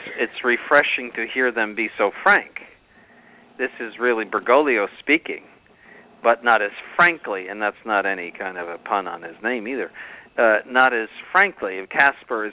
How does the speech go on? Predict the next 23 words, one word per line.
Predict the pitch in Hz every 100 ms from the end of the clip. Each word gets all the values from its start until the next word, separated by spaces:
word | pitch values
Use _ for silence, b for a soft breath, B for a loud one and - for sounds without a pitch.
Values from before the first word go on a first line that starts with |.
| -
coming | 123 113 107
out | 101 98
and | 95 - 196
saying | 180 98 95
that | 101 104
the | -
Catholic | - 107 101 -
Church | - 107 101 -
is | 101
not | 104 98
a, | 98 98 -
not | 104 98 95
a, | 92 - 95 - - - - - -
does | 110 107
not | 101
consist | 104 - 104 -
of | 95
doctrines | 98 98 - 95 95
and, | 90
and | 92 95
moral | 98 95 98
codes. | - 202 - - - B B B B B B
Uh, | -